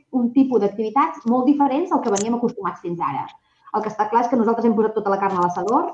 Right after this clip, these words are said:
hem estat superproactius. Evidentment, hem tingut la mateixa plantilla que teníem l'any passat, perquè així ho vam considerar, de dir, nosaltres hem de donar exemple i hem de tenir tot el personal, per tant, hem, hem, jo crec que hem sigut un estiu que estàvem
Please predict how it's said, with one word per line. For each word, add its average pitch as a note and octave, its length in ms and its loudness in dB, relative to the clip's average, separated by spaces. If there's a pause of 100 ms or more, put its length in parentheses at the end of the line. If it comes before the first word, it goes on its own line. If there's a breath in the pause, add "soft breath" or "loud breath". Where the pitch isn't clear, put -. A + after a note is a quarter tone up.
hem G#3 140 -2
estat G#3+ 260 -6
superproactius. G#3 1000 -2 (560)
Evidentment, A#3 560 2
hem A3+ 160 2
tingut A#3+ 240 4
la A3+ 80 4
mateixa A3+ 320 -2
plantilla A3+ 380 0
que G#3 60 -2
teníem G3+ 280 -4
l'any G3+ 240 -2
passat, G#3 360 -6
perquè G3+ 200 -8
així G3+ 160 -6
ho G3+ 80 0
vam F#3 200 -2
considerar, F3+ 480 -2 (180)
de G#3 100 -4
dir, F#3+ 400 -4
nosaltres G3+ 320 -2
hem G3 80 0
de F#3+ 140 -4
donar F3+ 180 -4
exemple G#3 460 0 (100)
i G3 80 2
hem F#3+ 80 -2
de F#3+ 80 -2
tenir G3 160 -2
tot F#3+ 160 -4
el F3 80 -4
personal, F#3+ 480 -4
per F#3 160 -2
tant, G3+ 160 -2
hem, G#3 80 0 (240)
hem, A3 140 -2 (640)
jo G#3 100 2
crec A#3 180 -2
que A3+ 60 2
hem A3+ 160 2
sigut A3 320 4
un G#3+ 80 0
estiu A3+ 240 0
que G3 80 -2
estàvem F#3+ 320 2